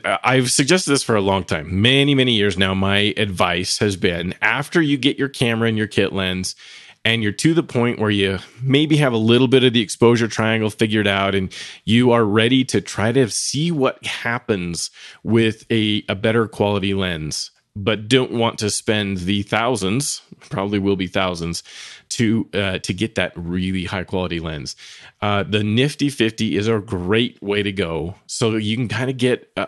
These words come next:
a little bit more of the experience of shooting and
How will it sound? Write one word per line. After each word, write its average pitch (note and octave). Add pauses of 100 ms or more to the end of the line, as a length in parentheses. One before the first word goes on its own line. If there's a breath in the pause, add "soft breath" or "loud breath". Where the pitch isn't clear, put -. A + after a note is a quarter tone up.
a A#2
little C#3
bit D3
more A#2
of G2+
the G#2
experience A2 (420 loud breath)
of G#2+
shooting B2 (160)
and G2+